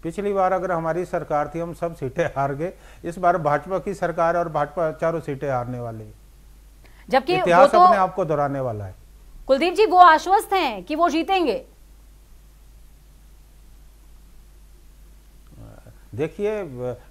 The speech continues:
Speaker 1: मैं उनके आत्मविश्वास को सलाम करता हूं, पर
Speaker 2: जी।
Speaker 1: ऐसा होने वाला नहीं है।
Speaker 2: गुटबाजी कहीं ना कहीं परेशानी करेगी कुलदीप जी, कांग्रेस की जो अंतर खाने कला है।
Speaker 1: अ,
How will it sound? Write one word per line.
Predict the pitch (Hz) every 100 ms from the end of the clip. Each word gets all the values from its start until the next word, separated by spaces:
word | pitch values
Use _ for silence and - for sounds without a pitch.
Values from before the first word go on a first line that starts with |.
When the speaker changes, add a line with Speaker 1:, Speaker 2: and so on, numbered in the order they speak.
| 127
Speaker 1:
मैं | 160
उनके | 202 208 214 202 202
आत्मविश्वास | 170 175 196 185 175 175 165
को | 180
सलाम | 165 151 143 139
करता | 131 110 117
हूं, | 107 - - -
पर |
Speaker 2:
जी। | -
Speaker 1:
ऐसा | 196
होने | 202 170 170
वाला | 165 147 135
नहीं | 120 107 98
है। | - - - - - - - - - - - - - - - - - - - - - - -
Speaker 2:
गुटबाजी | 262 294 240 277 285 330 370
कहीं | 339 339
ना | 339
कहीं | 339 339
परेशानी | 330 294 311 285 311
करेगी | 311 294 294
कुलदीप | 302 277 262
जी, | 220 269 269 - - - - - - - - - - - - - - - - -
कांग्रेस | 240 269 277 349
की | 349 339
जो | 320
अंतर | 269 262 349
खाने | - 320 302 320
कला | 320 254 254 311
है। | 269 247
Speaker 1:
अ, | 196